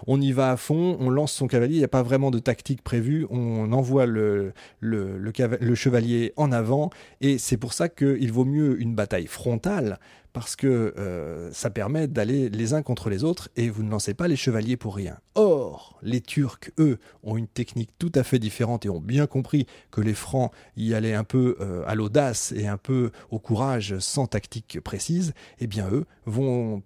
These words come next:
plus plutôt utiliser des hommes à pied avec des arcs et vont, euh, donc les, les, les chevaliers francs vont arriver en plaine,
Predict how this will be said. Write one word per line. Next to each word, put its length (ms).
plus 180
plutôt 180
utiliser 600
des 680
hommes 340
à 100
pied 340
avec 280
des 260
arcs 360
et 140
vont, 420
euh, 320
donc 260
les, 160
les, 280
les 120
chevaliers 380
francs 240
vont 100
arriver 300
en 80
plaine, 400